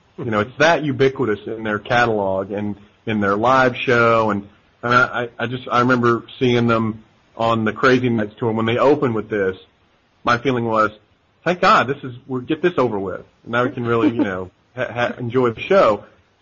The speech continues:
Um, but that's, you know, that's just, that's the, that's the jaded aspect of,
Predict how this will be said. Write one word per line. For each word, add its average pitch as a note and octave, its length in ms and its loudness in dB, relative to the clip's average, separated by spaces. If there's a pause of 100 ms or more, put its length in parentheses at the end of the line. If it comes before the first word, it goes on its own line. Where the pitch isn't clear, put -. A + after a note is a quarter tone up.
(140)
Um, B2 440 2 (640)
but C3+ 180 -4
that's, F#3 220 2 (160)
you F3 100 -2
know, D#3 100 0
that's E3 240 -2
just, - 180 -12 (140)
that's C3+ 340 -8 (100)
the, B2+ 120 -8 (180)
that's D3 300 -4
the B2 80 -6
jaded B2+ 520 -2
aspect A2+ 540 -4
of, G2+ 140 -6